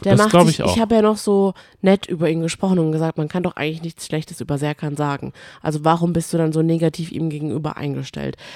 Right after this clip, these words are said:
Speaker 1: Aber jetzt gerade kann ich das nicht nachvollziehen und es macht ihn total unsympathisch in meinen Augen,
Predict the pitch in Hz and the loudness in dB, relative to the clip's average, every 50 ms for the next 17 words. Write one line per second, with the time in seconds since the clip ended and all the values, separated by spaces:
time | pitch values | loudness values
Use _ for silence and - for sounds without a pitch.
0 | - - - - 156 165 165 185 214 214 - - - 165 175 170 170 175 185 - | -18 -10 -6 -2 0 2 4 4 2 0 -2 -6 -6 -2 0 2 2 2 2 0
1 | - 180 165 165 170 165 165 - 180 180 185 190 196 190 - - 180 175 175 - | 2 0 0 0 -2 -4 -6 -2 -2 2 4 4 4 4 2 2 2 2 2 0
2 | - 170 160 - 160 147 147 151 147 - 165 170 175 - - 165 160 165 - - | -2 -6 -4 -4 -6 -6 -6 -6 -6 -6 -8 -8 -8 -8 -8 -8 -8 -8 -10 -18
3 | - - - _ _ - 185 - 208 208 185 - 185 190 190 170 165 151 156 160 | -20 -20 -20 _ _ -16 -10 -4 -2 0 2 2 2 4 4 2 0 0 -2 -4
4 | 156 - - - 160 160 156 151 151 - - - 147 143 165 | -6 -8 -8 -6 -4 -2 -2 -2 -2 -4 -4 -4 -4 -4 -4